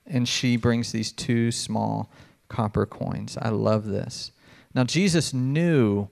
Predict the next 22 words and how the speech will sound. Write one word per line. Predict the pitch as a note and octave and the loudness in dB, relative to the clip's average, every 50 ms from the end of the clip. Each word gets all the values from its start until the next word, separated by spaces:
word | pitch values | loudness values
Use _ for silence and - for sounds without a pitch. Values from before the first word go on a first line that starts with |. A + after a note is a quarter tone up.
| - - - - | -12 -20 -20 -12
all | _ - B2+ C#3+ D#3 | _ 2 4 4 4
about | D#3 C#3 C#3+ B2+ A2+ D2+ | 4 4 2 0 2 2
what | A#2 A#2+ F2 | 2 2 2
was | A2 G#2+ | 2 2
actually | A2 G#2 A2 A#2 - - A2 G#2 G#2 G2+ | 2 2 2 2 0 0 0 0 0 0
going | G#2 G2 G2 G2 G2 G2 | 0 0 0 -2 -4 -6
on. | F#2+ F#2 F#2 F#2+ G#2 | -6 -6 -6 -2 0
Now, | A2+ A#2 | 0 4
this | A#2+ D#3 F3+ F3 - - | 6 6 6 6 2 -4
temple | - - - D#3+ E3+ E3 - F#3 F3 D#3 C3+ | -6 0 2 2 2 4 4 6 6 6 4
court, | - - - - D3 D3+ E3+ F3 - - - | 0 -8 -2 2 4 6 6 4 2 -2 -4
okay, | C#3 B2+ - C#3 C3+ D3+ E3 E3+ - - - - - - - - - _ _ | -4 0 2 0 2 2 0 -4 -8 -14 -20 -20 -20 -20 -20 -20 -20 _ _
was | - C#3 C#3+ A#2 C3+ | 2 4 4 4 2
not | D3 D3 D#3 D#3+ E3+ F3 F3+ - - - _ _ _ _ _ _ _ _ _ _ _ | 2 4 4 6 6 4 4 2 0 -10 _ _ _ _ _ _ _ _ _ _ _
honoring | - C#3+ C#3+ C#3+ C#3+ C#3 B2+ B2 A#2+ A#2 A2+ | 4 4 4 6 4 4 4 4 2 0 -2
to | - - A2+ | -2 -4 -4
God. | G#2 - G#2+ G2+ F#2+ F#2+ G2 | 0 0 0 0 0 -2 -2
It | G2+ | 0
was | F#2+ B2 A#2+ | 0 2 4
actually | D3 D3 D3 - - F3 E3 D#3+ D3 | 4 2 2 0 0 2 2 2 2
very | A#2+ G#2+ B2+ B2 B2 A#2+ A#2+ A2 | 4 4 6 6 6 6 4 2
corrupt. | - - - - G#2 G2 F#2+ F#2+ G2+ - - _ - - - | -2 -6 -2 -2 0 2 2 0 -2 -4 -8 _ -16 -16 -16